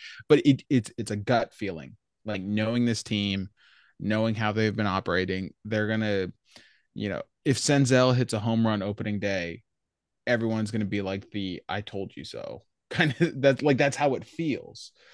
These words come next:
Um, so I don't know. I, I, I'm definitely not as, uh, high on, on this signing. There was,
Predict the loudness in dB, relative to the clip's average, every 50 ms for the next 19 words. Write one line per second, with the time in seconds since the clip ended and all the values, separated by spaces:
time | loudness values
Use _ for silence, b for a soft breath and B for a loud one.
0 | b b b b b b 0 2 2 4 4 2 2 0 -2 -6 -8 -12 -16 _
1 | _ -8 -6 -4 0 4 4 6 6 4 2 _ 2 4 4 4 4 0 -2 -4
2 | -8 -12 -14 _ _ _ _ -10 -10 -10 -6 -2 2 2 2 2 2 2 2 2
3 | 0 -2 0 2 2 2 4 4 4 4 6 6 6 4 4 2 0 -4 -6 -4
4 | -2 -2 -2 -2 -4 -4 -4 -4 -4 -6 -8 -10 -14 _ _ _ _ _ _ _
5 | _ -10 -6 -2 0 2 2 2 2 0 0 -2 -4 -4 -2 0 0 2 2 0
6 | 0 2 2 2 4 4 2 2 2 2 2 0 0 0 0 -2 -2 -2 -4 -6